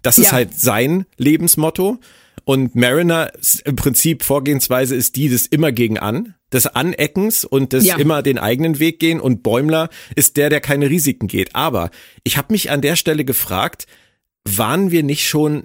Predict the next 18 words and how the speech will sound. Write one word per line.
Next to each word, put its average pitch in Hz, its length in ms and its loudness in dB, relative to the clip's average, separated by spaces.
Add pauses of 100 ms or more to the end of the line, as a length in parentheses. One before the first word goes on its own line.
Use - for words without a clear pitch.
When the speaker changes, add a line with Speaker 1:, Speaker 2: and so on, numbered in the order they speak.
Speaker 1:
ein 127 160 0
bisschen 135 400 2
weiter 101 300 0
mit 143 140 -4
den 151 140 -2
Vieren, 165 400 0
als - 380 0
das 127 240 0
jetzt 131 420 -2
wieder 147 460 2
so 135 260 2
auf - 140 -2
diese 143 240 0
Art 117 180 0
und 135 140 -2
Weise 117 280 2
zu - 120 -2
thematisieren? 120 840 0